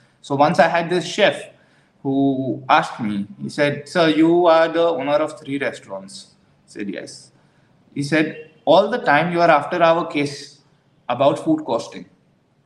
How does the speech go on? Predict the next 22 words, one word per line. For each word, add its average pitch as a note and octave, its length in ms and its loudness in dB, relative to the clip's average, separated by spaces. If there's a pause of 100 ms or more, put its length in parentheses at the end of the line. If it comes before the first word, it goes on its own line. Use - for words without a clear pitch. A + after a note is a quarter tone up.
(120)
At C#3+ 100 0
that D3+ 260 2
time, G3+ 360 0 (160)
Shruti, D#3+ 280 -6
believe D#3 320 2
me, F3+ 320 -6 (200)
this C#3+ 260 -4
is D3 220 -6
back C3 260 0
in C#3+ 140 -4
two D3 100 -6
thousand C#3 380 -2
and C3+ 120 -4
eleven. B2 440 -2 (1500)
Zomato B2 400 0
had D3 100 0
just D#3+ 200 0
started C#3+ 320 2
in C#3+ 120 -2
two C#3 120 -2
thousand B2+ 360 -2
ten. G#2+ 340 -4